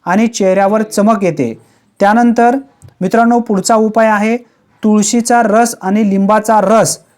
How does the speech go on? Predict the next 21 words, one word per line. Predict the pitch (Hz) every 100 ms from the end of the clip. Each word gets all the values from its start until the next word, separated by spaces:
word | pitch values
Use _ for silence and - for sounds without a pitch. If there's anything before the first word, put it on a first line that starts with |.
| _ _ -
तांब्याच्या | 190 202 214 214 240
भांड्यात | 208 180 190 214 214 -
उन्हात | 180 208 226 226
वाळवून | 202 202 220 175 165 - _ _ 143
घट्ट | 165 185 247
करावा | 233 214 202 220 220
आणि | 202 226 180 180 - _ -
मुरुमावर | 170 180 190 220 226 240
लावावा. | 214 202 208 202 214 247 _ _ -
त्वचा | 202 190 240
निर्मळ | 233 202 196 220
आणि | 185 202 226 -
तेजस्वी | 190 175 226 - 254
होईल. | 208 185 120 - _ _ _ -
त्यानंतर | 196 226 226 233
चौथा | 233 208 190 220
उपाय | 220 214 220
आहे | 208 208 233 240 _ _ 175
मुरुमाचे | 175 202 226 226 262
डाग | 208 190 208 208
राहिलेले | 185 180 196 220 226